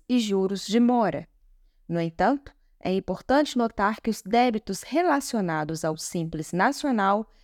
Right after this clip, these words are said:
não serão contemplados por essas condições especiais. De acordo com o artigo segundo, parágrafo primeiro,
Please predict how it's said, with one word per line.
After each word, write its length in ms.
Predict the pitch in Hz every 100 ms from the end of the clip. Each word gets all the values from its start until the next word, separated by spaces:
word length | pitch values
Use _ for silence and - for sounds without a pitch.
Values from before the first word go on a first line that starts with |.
| _ _
não 500 | 226 247 277 339 392
serão 460 | - 247 196 202 220
contemplados 1040 | - 330 381 302 302 - 190 175 185 208
por 260 | - 277 240
essas 380 | 175 185 190 -
condições 880 | - 202 220 240 - 160 165 - -
especiais. 1120 | - 175 - 180 175 - 202 - - - - - _ _ _ _ _ _ _ _ _
De 140 | 240 277
acordo 540 | 285 339 453 440 330
com 100 | 240
o 20 |
artigo 400 | 214 - - 190
segundo, 680 | - 220 185 185 220 233 180
parágrafo 500 | - 170 196 202 -
primeiro, 640 | - 180 160 147 160 175